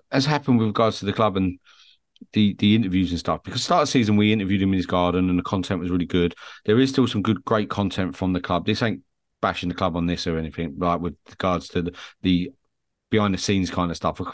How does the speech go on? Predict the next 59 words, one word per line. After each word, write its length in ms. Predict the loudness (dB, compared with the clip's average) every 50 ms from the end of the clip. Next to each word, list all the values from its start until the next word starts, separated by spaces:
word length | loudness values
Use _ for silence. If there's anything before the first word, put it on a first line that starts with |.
| -14 _
can't 200 | -4 -2 -2 0
remember 220 | -2 -2 -2 -2 -4
what 80 | -2
they 120 | -4 -4 -2
call 240 | -2 -2 0 0
it, 160 | -2 -4 -6 _ _ _ _ -20 -20 -20 -20 -20 -20 -20 _ _ _
uh, 320 | -4 -2 -2 -2 -4 -8 -10 -12
and 100 | -12 -10
kind 200 | -6 -6 -6 -6
of 60 | -4
stuff. 220 | -6 -8 -8 -6 -2
But 220 | -2 -2 -2 -2 -6 -16 -20 -20 -20 -20 -20 _ _
do 100 | 0 0
you 60 | 2
know 20 | 4
what 60 | 4
I 40 | 2
mean? 40 | 2
I 60 | 2
just 180 | 0 -2 -4 0
find 420 | 2 2 4 4 4 2 2 -2
the 200 | -2 2 4 4
interviews 400 | 4 2 2 2 2 2 2 0
boring. 500 | 0 2 2 4 4 2 0 -2 -2 -8 _ _ _ _ _ _ _ _ -2
Uh, 440 | 0 2 2 2 2 2 0 0 -2 _ _ _
I 60 | -6 -2
can't 220 | 0 0 0 2
watch 200 | 0 0 -2 -2
a 40 | -2
Johnny 200 | 0 0 0 0
Jackson 380 | 0 -2 -4 -4 -4 -2 0 0
interview 280 | 0 0 0 0 0
because 260 | 0 -2 -4 -4 -2
it's 140 | -2 -4 -4
the 40 | -4
same 260 | -2 -2 -2 -2 -2
stuff. 280 | -2 -2 -2 -2 -2 -4 -12 -18 -18 -18 -18 -10 _ -2
We 80 | 0
get 140 | 0 0 2
told 180 | 2 2 4 4
on 100 | 4 2
a 60 | 2
Friday 280 | 2 2 2 2 2 0
we've 120 | 0 -2
got 120 | -2 -4
a 40 | -2
fully 180 | 0 2 2 2
fit 200 | 2 0 -2 -2
squad 240 | -2 -2 -2 -2 0
by 200 | 0 0 0 2
him, 180 | 2 2 2 2
and 80 | 2
then 100 | 2 2
on 120 | 0 -2 0
Saturday 340 | -2 -2 -2 0 -2 -2
there's 160 | -2 -2 -4 -2
two 180 | -2 -2 -2
players 300 | 0 0 -2 -2 -2 -4
missing. 340 | -6 -8 -6 -6 -8 -8